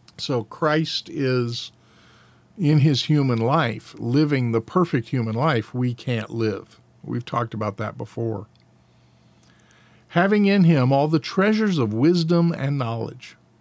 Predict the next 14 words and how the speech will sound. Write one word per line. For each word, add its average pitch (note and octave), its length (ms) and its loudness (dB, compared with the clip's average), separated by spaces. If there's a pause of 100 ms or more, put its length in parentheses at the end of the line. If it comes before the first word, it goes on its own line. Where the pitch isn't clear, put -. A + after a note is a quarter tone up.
(640)
Colossians A#2+ 540 -2
two B2+ 160 -2
three, B2 320 -2 (520)
"In A#2+ 220 2
whom C#3 320 4
are A#2 140 2
hidden B2+ 420 2
all A2+ 240 0
the B2+ 100 -2
treasures B2 520 0
of A#2 160 0
wisdom A#2 420 0
and C3 100 -4
knowledge." D#3 480 -6